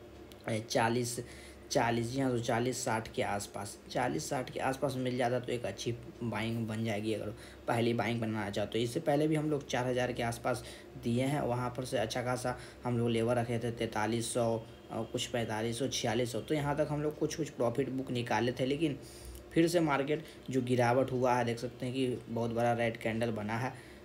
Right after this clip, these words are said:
तो फिर से ये कुछ लेवल तोड़कर नीचे आया है। लेकिन अपने support zone यहाँ पर देख सकते हैं, जो इसमें consolidation करा था उसी के आसपास एक support बन के आ रहा है फिर से, तो वहीं पर एक बार से फिर के लिए buying बना सकते हैं।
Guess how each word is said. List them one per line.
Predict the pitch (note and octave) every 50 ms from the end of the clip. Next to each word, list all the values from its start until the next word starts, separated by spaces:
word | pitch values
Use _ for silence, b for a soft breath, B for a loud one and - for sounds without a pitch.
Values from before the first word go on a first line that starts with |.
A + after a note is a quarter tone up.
| B -
तो | -
फिर | D#3 - F3+ F#3 F3
से | D#3+ F3
ये | E3 D#3+ E3 E3 E3 E3
कुछ | E3 F3 E3 - - D#3+
लेवल | A#2 B2 C3 C3 C3 C3+ C#3+ C#3+ C#3+ -
तोड़कर | - C3+ C3+ B2+ - D3 B2+
नीचे | B2 B2 B2 A#2 B2 C3+
आया | B2+ B2 B2+
है। | C3
लेकिन | C3+ C3+ C3+ D#3 D#3
अपने | C#3 B2+ - D#3+ D3+ D3
support | - C3 A#2 - B2+ C3 B2+
zone | B2+ C#3 C#3 C#3
यहाँ | C3 B2 A#2 A#2 A#2
पर | A2+ - A#2+ A#2
देख | B2 A#2+
सकते | A#2+ C#3 B2 C3+
हैं, | B2+ C#3+
जो | C#3+ C#3 C#3+ B B B B B B
इसमें | D#3 - - C#3+ C#3+ C#3+ -
consolidation | - - C3+ C3 B2+ C#3 A#2+ A#2+ A#2 B2 B2+ B2
करा | A2+ B2 B2 A#2+ A#2
था | A#2+ C3
उसी | B2+ B2 - - D#3+
के | D#3 D#3+
आसपास | B2+ B2+ C3 C3 - D3 B2+ -
एक | C3+ B2+
support | - - B2 - A#2+ B2+ B2+ B2
बन | A#2 A#2 A2+ A#2+ A#2+
के | A#2+
आ | A2 G#2
रहा | G#2+ G#2+
है | G#2+ G#2+
फिर | - A#2+ A2
से, | G#2+ - G2
तो | - - A2+ A#2
वहीं | B2 B2 B2 C#3+ D#3
पर | D#3 - D3+
एक | D3 C3+ - -
बार | - A2+ A#2+ B2
से | A#2+ C3
फिर | A#2 - C3 C3
के | B2+ - B2+
लिए | B2 C3 C3+ D3 D#3 B B B B B B B - A#2
buying | A2 G#2+ A2+ B2 C3+ C3
बना | B2 A#2 A2+ A2 A2+
सकते | G#2+ A2+ G#2+ - - - A2+
हैं। | G#2+ G2+ G#2+